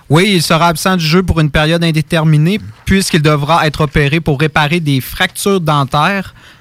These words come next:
Euh, Kerfoot a été blessé lors du match du cinq novembre contre les Kings, mais il a débuté les quatre, euh, rencontres suivantes. Tout un guerrier.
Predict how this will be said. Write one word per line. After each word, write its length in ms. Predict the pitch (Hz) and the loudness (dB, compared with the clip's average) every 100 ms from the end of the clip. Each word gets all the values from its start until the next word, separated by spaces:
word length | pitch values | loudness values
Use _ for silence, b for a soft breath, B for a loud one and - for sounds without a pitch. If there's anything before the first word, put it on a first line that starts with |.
| 117 | 0
Euh, 320 | 127 127 135 | 2 4 2
Kerfoot 420 | - 175 - 277 | 0 -2 0 -2
a 40 | 214 | 0
été 220 | 156 180 | 2 2
blessé 380 | 160 156 - 240 | 2 0 0 0
lors 160 | 190 | 0
du 100 | 143 | 0
match 260 | 135 185 202 | 0 -2 -2
du 40 | 135 | -6
cinq 280 | - 190 | -2 -2
novembre 440 | 175 156 160 196 185 | 0 0 2 0 0
contre 300 | 165 147 147 | 0 0 2
les 180 | 139 127 | 2 0
Kings, 540 | - 175 220 220 208 - B B | 0 0 0 0 -2 -4 B B
mais 140 | 147 156 | 2 4
il 80 | 175 | 2
a 80 | |
débuté 360 | 170 165 165 240 | 2 0 0 0
les 180 | 214 143 | 2 0
quatre, 440 | - 214 220 - | 0 -2 -2 -2
euh, 160 | 170 151 | 0 2
rencontres 460 | 139 151 156 165 | 2 2 2 0
suivantes. 320 | - 123 120 - _ - _ _ - | -2 -2 -2 -4 _ -20 _ _ -4
Tout 120 | 147 | 0
un 100 | 139 | 2
guerrier. 380 | 113 107 98 90 | 2 0 -2 -6